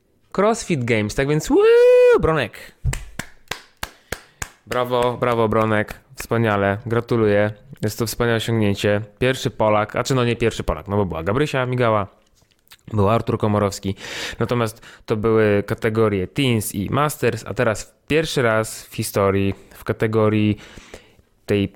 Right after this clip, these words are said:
nazwijmy to, głównej, indywidualnej, Polak jedzie na CrossFit Games i to jest, proszę państwa,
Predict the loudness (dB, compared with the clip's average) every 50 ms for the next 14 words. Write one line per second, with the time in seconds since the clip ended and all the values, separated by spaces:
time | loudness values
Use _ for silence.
0 | -10 -6 -4 -2 -2 -2 0 0 0 0 0 0 -2 -4 -4 -2 0 2 2 2
1 | 2 0 -2 -4 -4 -2 -2 0 0 0 0 0 0 2 2 2 2 2 2 0
2 | 0 -2 -2 -4 -8 _ _ -20 -20 _ -18 _ -4 -2 0 0 0 -2 -4 -10
3 | -20 -20 _ -10 -6 -2 -2 -2 -2 -4 -6 -10 -8 -4 -2 -2 -2 -2 -4 -6
4 | -2 -2 -2 -2 -2 -4 -10 -20 _ _ -20 -20 -20 _ _ _ _ _ _ _
5 | _ _ _ _ _ _ -2 -2 -2 -2 -4 _ 0 0 2 2 2 0 -4 _
6 | _ _ _ _ _ _ _ _ _ _ _ _ _ _ -20 -20 -20 -14 -14 -12
7 | -10 -8 -6 -4 -4 -4 -6 -8 -12 -10 -8 -8 -8 -8